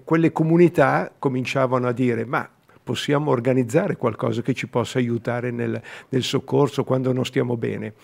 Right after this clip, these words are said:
Ecco che allora si creano delle forme strutturate, e questa struttura di persone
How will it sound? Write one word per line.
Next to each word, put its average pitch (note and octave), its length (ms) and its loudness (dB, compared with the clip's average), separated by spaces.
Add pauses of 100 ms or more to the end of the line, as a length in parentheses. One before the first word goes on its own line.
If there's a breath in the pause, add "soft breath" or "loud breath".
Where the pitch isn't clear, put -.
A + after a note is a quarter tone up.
(220 loud breath)
Ecco D3 220 2
che F3 140 4
allora E3 340 6
si D3 200 -2
creano B2+ 420 0
delle C3+ 240 4
forme B2+ 600 0 (340 loud breath)
strutturate, D#3 1120 6 (340)
e C#3+ 140 0
questa D3+ 400 0
struttura C#3+ 840 0 (440)
di C3+ 160 0
persone B2+ 800 4